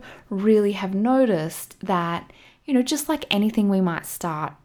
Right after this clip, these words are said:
in our lives, whether we decide to start a new fitness plan or hobby, whether we want to change careers,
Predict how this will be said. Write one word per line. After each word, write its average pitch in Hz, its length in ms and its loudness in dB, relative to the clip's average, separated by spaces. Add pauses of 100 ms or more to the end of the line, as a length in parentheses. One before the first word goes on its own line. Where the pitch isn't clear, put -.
in 175 120 -4
our 165 220 -4
lives, 160 580 -10
whether 175 260 -4
we 165 140 -2
decide 156 520 -8
to - 80 -16
start 151 260 -10
a 151 60 -8
new 156 160 -4
fitness - 340 -8
plan 170 300 -8
or 160 60 -6
hobby, 180 580 -2 (600)
whether 165 200 0
we 165 120 0
want 160 140 -2
to 151 80 -2
change 151 380 -6
careers, 170 880 -4